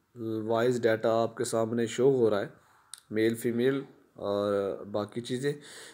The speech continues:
उसके बाद कोरोना रिलीफ टाइगर फोर्स के अंदर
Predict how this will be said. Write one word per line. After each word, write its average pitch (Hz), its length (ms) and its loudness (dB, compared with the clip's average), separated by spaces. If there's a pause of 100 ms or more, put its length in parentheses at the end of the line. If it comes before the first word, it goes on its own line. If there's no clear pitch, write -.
(160)
उसके 117 280 2
बाद 147 260 6
कोरोना 143 340 6
रिलीफ 139 340 0
टाइगर 135 320 4
फोर्स 143 300 2
के - 140 0
अंदर 127 320 0